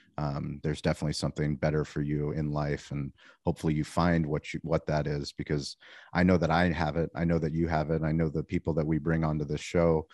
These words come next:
we bring 'em on for a reason, and they're excited about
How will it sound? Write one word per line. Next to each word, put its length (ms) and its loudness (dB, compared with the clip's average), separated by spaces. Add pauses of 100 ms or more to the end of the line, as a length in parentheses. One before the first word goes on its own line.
(220)
we 80 -2
bring 220 4
'em 100 4
on 160 2
for 200 -2
a 40 2
reason, 400 2
and 340 -2 (320)
they're 320 4
excited 560 2
about 240 2